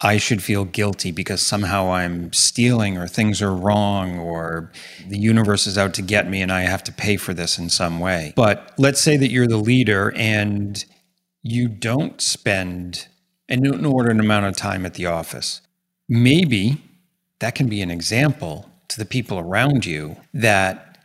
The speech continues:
they should be, you know, if, if we look at Pareto's principle of the eighty twenty rule, where, you know, twenty percent of what you do has eighty percent of the benefit,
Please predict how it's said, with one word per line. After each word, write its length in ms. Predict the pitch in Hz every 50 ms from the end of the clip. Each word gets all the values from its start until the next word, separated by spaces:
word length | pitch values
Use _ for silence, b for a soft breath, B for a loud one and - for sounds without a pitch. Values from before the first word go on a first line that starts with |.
| _ _ -
they 260 | 110 107 123 123 120
should 300 | 113 - - 135 120 104
be, 440 | 107 123 123 120 120 117 113 110 -
you 100 | - 135
know, 140 | 120 117 117
if, 160 | 110 101 -
if 340 | - - - 185 - 139 107
we 120 | 123 131 123
look 260 | 123 131 131 120 -
at 220 | 117 117 - -
Pareto's 360 | - 120 120 120 117 117 110
principle 480 | - - 117 113 110 - 120 113 113 110
of 60 | 107
the 140 | 104 107 113
eighty 180 | 117 113 104 104
twenty 380 | - - 120 127 127 127 120 113
rule, 400 | 104 104 104 104 101 101 101 95
where, 400 | 95 101 98 95 95 95 95 -
you 160 | - - 110
know, 140 | 104 92 87 -
twenty 280 | - 127 135 131 127
percent 320 | 120 123 113 - 135 120 117
of 60 | 107
what 160 | 110 110 107
you 100 | 101 104
do 300 | 98 104 123 123 120 113
has 260 | 95 101 104 98 - - -
eighty 180 | 110 113 113
percent 320 | 110 - 110 - 127 107 104
of 80 | 95
the 60 | 90
benefit, 720 | 85 - 113 131 135 127 - - - 80 78 80 - -